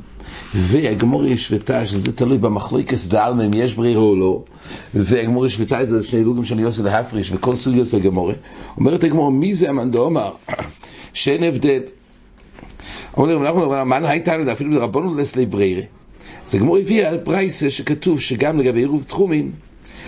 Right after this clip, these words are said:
אומר לך, "מי שהרי נאמר, 'ועל איזה מכם שארצה רוציס ילך, לא רוציס לא ילך, רוצה מבעוד יום עירוב ויערוב, מחשיכה אין עירוב ויערוב.'" זאת אומרת, כתוב פה שרק באופן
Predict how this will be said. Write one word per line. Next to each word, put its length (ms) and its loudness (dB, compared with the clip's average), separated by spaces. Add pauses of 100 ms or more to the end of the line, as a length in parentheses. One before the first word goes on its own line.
(160)
אומר 120 6
לך, 100 0
"מי 140 2
שהרי 240 2
נאמר, 300 2
'ועל 100 2
איזה 180 0
מכם 220 -2
שארצה 380 -2
רוציס 380 0
ילך, 340 0
לא 60 4
רוציס 340 0
לא 120 4
ילך, 300 0 (320)
רוצה 420 2
מבעוד 420 2
יום 160 2
עירוב 220 2
ויערוב, 320 2
מחשיכה 480 -2
אין 120 2
עירוב 220 2
ויערוב.'" 380 0 (360)
זאת 200 0
אומרת, 260 2
כתוב 420 -2
פה 180 2
שרק 580 -2
באופן 560 -2